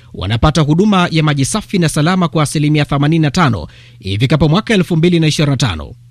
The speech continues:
Kutokana na kukamilika kwa utekelezaji wa miradi mbalimbali, hali ya upatikanaji wa huduma ya maji vijijini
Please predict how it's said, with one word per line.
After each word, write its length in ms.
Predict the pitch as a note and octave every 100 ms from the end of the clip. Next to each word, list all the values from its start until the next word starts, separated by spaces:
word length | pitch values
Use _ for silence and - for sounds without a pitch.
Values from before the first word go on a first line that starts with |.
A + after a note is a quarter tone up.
| - - - -
Kutokana 500 | - - C4 D#4 B3
na 80 | F3+
kukamilika 540 | F3 F3 D#3 F3+ A3
kwa 120 | G#3 F3
utekelezaji 560 | E3 D#3 D3 D3 F3
wa 60 | D#3
miradi 460 | C#3 D#3+ D#3+ D#3
mbalimbali, 600 | D#3 C#3+ C#3 C#3 G#2+ E2+ - - -
hali 220 | - C3+ D3+
ya 60 |
upatikanaji 720 | C#3+ C#3 C#3 C3+ E3 F3 F#3
wa 100 | E2+
huduma 500 | F2+ G#2+ D#3+ D#3 D3+ D3+
ya 180 | C3+
maji 260 | C3 E3+ D#3
vijijini 520 | D3 D3 B2 F2+ D#2+